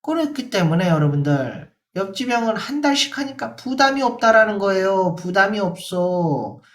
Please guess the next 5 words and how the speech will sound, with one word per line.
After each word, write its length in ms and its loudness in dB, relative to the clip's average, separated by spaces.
옆집 360 -4
형하고 360 4
한 200 -4
달에 260 4
보시고 960 0